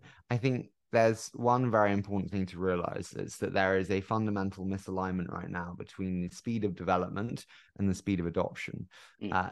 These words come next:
Speaker 1: development is incredibly fast. It is insane to see what is being put out at the speed it is,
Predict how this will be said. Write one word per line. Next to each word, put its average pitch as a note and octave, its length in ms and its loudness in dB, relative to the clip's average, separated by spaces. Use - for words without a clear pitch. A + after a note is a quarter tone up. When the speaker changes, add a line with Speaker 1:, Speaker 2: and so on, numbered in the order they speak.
Speaker 1:
development B2 540 4
is F#2+ 100 -2
incredibly G2+ 840 -2
fast. - 600 -6
It G2 100 -2
is F2+ 160 -2
insane G2+ 680 -2
to F#2 100 -8
see F#2 200 -8
what F#2 160 -2
is F2+ 120 -6
being F#2 200 0
put F#2 200 -2
out E2+ 400 0
at - 140 -2
the F#2+ 80 -8
speed G2 380 -4
it F2 100 -4
is, - 400 -6